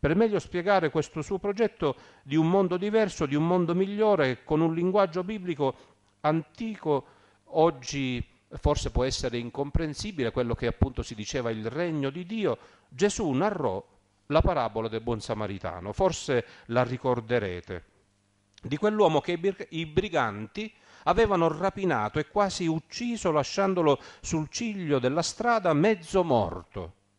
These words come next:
Tanti passavano nell'indifferenza, e in quella parabola Gesù denuncia che anche un sacerdote passò da quella strada senza fare nulla per il malcapitato,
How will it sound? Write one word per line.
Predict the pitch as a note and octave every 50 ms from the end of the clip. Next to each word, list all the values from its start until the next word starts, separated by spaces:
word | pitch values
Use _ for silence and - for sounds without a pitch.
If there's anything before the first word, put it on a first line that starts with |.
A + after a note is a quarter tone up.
| _ _ _ _ _ _ _ _ _ _ _ _ _ _
Tanti | - A3+ A3 G3+ F#3 - - B2+
passavano | - D#3+ C3+ - - - - D#3+ E3 E3+ D#3+ D#3 D3+ C#3 C#3
nell'indifferenza, | C3 C3 C3 C3 C3 C3+ C3+ C3 B2 C3 B2 - - - C3+ A#2 A2 G2+ F#2+ F#2+ F#2+ F2+ - - A2 F#2 - _ _ _ - -
e | - D#3
in | F3 G3
quella | - A#3+ A#3 A3 G#3
parabola | - A#3 B3 B3 A#3 F#3+ F#3+ E3+ D#3 C#3
Gesù | F3 F#3+ F3+ - E3+ C#3+
denuncia | B2 D3+ F#3 F#3+ F3 D3 C3 A#2+ - C3
che | - - F#3
anche | G3+ A3 A3 G3+ - -
un | E3 D#3+ D3+
sacerdote | - - E3 D3+ - F3 E3 D#3 D3+ F3+ G3 D3+ G#2+ - G#2+
passò | F#2 G#2+ G#2 - - - C3 A#2 G#2+ - - - -
da | - A#2 A#2+
quella | - C3+ B2 A2+ A#2
strada | - - - D#3 D#3 C3 B2 A2
senza | - D3+ C#3 B2+ - C3 A#2+ A2
fare | - - - - - - - C#3+ C3 B2 B2
nulla | B2+ - G3+ G3 D#3+ B2 A2 G#2 G2+
per | - - G#2+ G2+
il | G2 F#2+
malcapitato, | G2 G2+ G2 F2 - - A2+ G2 - F#2 - - G2 F2 E2+ E2 - F#2+ F2